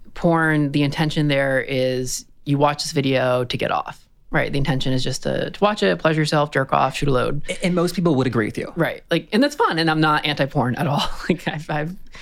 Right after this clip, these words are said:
Speaker 1: enjoyed many, uh, many, <laughs> anyway. Um, the intention with Himeros is different. It's, it's creating content that aligns with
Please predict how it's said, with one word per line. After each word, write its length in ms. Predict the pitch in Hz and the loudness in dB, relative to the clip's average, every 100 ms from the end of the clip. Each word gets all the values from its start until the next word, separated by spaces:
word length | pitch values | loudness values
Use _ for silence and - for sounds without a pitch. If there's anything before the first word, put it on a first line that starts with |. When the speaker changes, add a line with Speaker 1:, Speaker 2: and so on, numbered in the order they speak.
| - | -6
Speaker 1:
enjoyed 320 | - 185 220 220 | 0 2 2 2
many, 220 | 226 202 | 2 2
uh, 140 | 165 - | 0 0
many, 260 | 180 175 208 - - | 0 2 -2 -8 -4
<laughs> 260 | 185 165 - | -2 -2 -6
anyway. 340 | - - - - 220 - - - - | -8 -6 -8 -8 -10 -10 -12 -12 -2
Um, 480 | 170 165 151 147 - - | 2 4 2 0 -2 -2
the 140 | 170 | 2
intention 600 | 190 190 202 226 226 196 | 2 2 0 0 2 2
with 140 | 165 151 | 2 2
Himeros 680 | 170 160 151 139 135 135 - | 4 4 4 4 2 0 -4
is 100 | 143 | 0
different. 460 | 294 247 120 - | 0 0 -2 -4
It's, 240 | 139 - - | -6 -6 -4
it's 300 | 151 156 - | -4 -4 -8
creating 320 | - 170 160 | 0 2 2
content 480 | 151 143 147 143 131 | 2 0 0 -2 -2
that 120 | 139 | -2
aligns 360 | 135 139 139 | 0 -2 -2
with 120 | 139 | -4